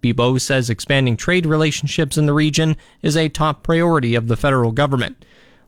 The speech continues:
Last year, Taiwan's global, global imports of beef and beef products were one point nine billion dollars, with the top suppliers being the U S,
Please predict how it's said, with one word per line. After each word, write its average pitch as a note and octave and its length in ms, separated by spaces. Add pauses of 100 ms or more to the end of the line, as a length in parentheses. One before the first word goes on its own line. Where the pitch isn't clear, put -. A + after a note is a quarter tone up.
Last G#2+ 320
year, B2 160
Taiwan's A#2+ 580
global, C#3 380 (480)
global C3 400
imports D#3+ 540
of C3 180
beef D3+ 260
and B2 120
beef D#3+ 260
products D3+ 480
were A2+ 160
one F3 240
point C#3+ 260
nine A2+ 260
billion A#2+ 380
dollars, C3+ 480 (260)
with F#3 160
the - 60
top E3 260
suppliers D#3 480
being D3+ 360
the B2 80
U A#2 320
S, F3 340